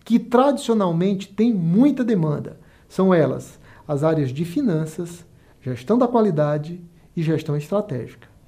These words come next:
Caso você queira saber mais sobre o curso, pode deixar aqui embaixo todas as suas dúvidas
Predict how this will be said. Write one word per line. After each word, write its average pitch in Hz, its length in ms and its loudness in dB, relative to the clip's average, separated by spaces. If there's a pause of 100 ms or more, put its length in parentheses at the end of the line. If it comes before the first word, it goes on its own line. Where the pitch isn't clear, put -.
(1000)
Caso 160 180 2
você 190 320 2
queira 180 360 2
saber 160 340 -4
mais 151 440 -2
sobre 139 260 -8
o 131 40 -6
curso, 165 400 -8 (320)
pode 214 200 -2
deixar 220 340 -2
aqui 196 240 -6
embaixo 139 600 -6
todas 220 420 -4
as 202 100 -4
suas 156 300 -6
dúvidas 135 500 -4